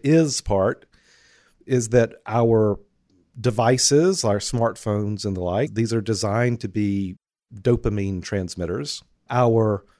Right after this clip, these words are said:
I'll call it the platforms, the media, and the messages in which we consume, they are delivered to us in very much more effective ways. It's both the twenty-four seven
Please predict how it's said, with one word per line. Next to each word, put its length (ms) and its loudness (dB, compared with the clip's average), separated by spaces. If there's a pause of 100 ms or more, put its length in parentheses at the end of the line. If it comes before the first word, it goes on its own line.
(480)
I'll 120 -16
call 140 2
it 100 -6
the 100 0
platforms, 1160 -2 (760)
the 240 -2
media, 920 2
and 320 -4
the 80 0
messages 760 2
in 140 -4
which 200 -8
we 100 -4
consume, 920 -2 (340)
they 200 2
are 80 4
delivered 640 2
to 200 -4
us 260 -4
in 340 -6 (340)
very 600 4
much 280 -4
more 100 -6
effective 760 -4
ways. 680 -2 (1040)
It's 160 -10
both 240 2
the 100 -8
twenty-four 480 0
seven 640 0